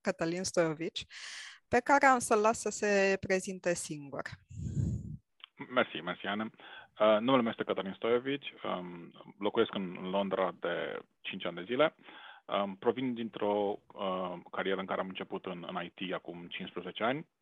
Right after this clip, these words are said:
Speaker 2: ca și, ca și software developer. Um, încă de la început, uh, am, am, am ajuns, am promovat pe, pe poziții de technical leadership, um, iar, uh, acum sunt, um, managing principal, head of engineering delivery, uh, la o companie de, de consultanță,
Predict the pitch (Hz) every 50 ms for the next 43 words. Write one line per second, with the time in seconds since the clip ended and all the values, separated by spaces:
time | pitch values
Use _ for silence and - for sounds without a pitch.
0 | - - - - - - 175 170 165 - - - - - - - - - - 156
1 | 156 - - 98 135 143 143 135 - 135 131 131 - - - - - - - -
2 | - _ - - - 95 95 - - 143 131 147 139 135 131 120 - 127 - -
3 | 123 120 - 117 110 107 101 95 90 95 95 92 95 90 92 95 92 90 90 -
4 | - - - 95 92 92 90 90 87 - - - 90 - - 98 101 95 - -
5 | 90 92 90 - 90 90 92 95 - 104 101 98 - - - - 92 92 95 92
6 | 95 - - - - - 95 87 - 101 - - 95 90 - - 98 82 92 90
7 | - 92 87 87 92 87 107 95 - - - 117 131 139 - - - - - -
8 | _ _ - - 92 95 95 90 90 87 85 - - - 98 101 92 95 92 104
9 | 98 95 95 - 104 - - 107 - - 113 110 113 120 110 - - - 92 90
10 | 87 - - 87 85 87 85 82 78 - - _ _ _ _ _ _ _ _ _
11 | _ _ - - 113 101 92 - 92 87 - 117 113 - 123 - 120 120 123 123
12 | - - - 107 98 98 - - 95 87 87 - 92 92 92 92 87 82 95 92
13 | 104 104 120 127 135 143 143 - - - - - - _ - 87 90 87 90 92
14 | 90 - 104 98 98 101 95 95 92 90 90 90 87 87 87 - - 90 - -
15 | 90 87 - - - - - 92 101 107 - - 135 143 143